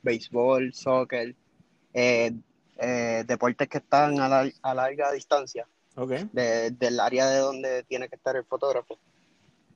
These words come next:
Speaker 1: Y pues le di un upgrade a mi,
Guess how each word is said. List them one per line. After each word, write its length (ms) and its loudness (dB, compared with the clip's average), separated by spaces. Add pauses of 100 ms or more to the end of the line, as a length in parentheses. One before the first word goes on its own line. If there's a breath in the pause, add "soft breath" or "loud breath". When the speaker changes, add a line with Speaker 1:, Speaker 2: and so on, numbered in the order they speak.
Speaker 1:
Y 100 4
pues 540 4 (960)
le 220 2
di 140 4
un 160 8
upgrade 640 2 (100)
a 200 -4
mi, 460 -6